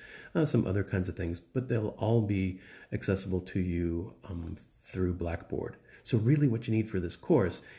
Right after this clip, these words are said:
is to work in Blackboard, and you need to have the, uh, textbook, right? As I mentioned before, we have a, uh,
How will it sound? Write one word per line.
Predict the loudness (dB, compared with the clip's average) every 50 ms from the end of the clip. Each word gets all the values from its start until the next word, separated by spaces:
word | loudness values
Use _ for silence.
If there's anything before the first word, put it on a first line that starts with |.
| -20 -14 _ 0
is | 2 4 4 4 2 0 -2 -4
to | -6 -4 -4
work | -2 0 0 0 -2 -2
in | -4 -2
Blackboard, | -2 0 -2 -2 -2 0 2 4 4 4 4 2 0
and | -2 0
you | 0
need | 0 0 0 -2 -2 -4 -4
to | -6 -8
have | -6 -6 -6 -8 -6 -8
the, | -8 -8 -8 -8
uh, | -8 -8 -10 -10 -8
textbook, | -8 -8 -6 -8 -10 -12 -12 -16 -16 -20 -20 _ _ _ -16
right? | -16 -14 -16 -18 -20 -18 -18 -16 -6 2 4
As | 6 8
I | 8
mentioned | 8 6 6 6 2 2
before, | 0 0 0 2 2 2
we | 2 0 0
have | 0 0 0 0 0 -4
a, | -4 -2 -2 -2 -2 -4 -6 -12 -20 _ _ _ -20 -20 -12 -12 -8 -6
uh, | -6 -4 -4 -6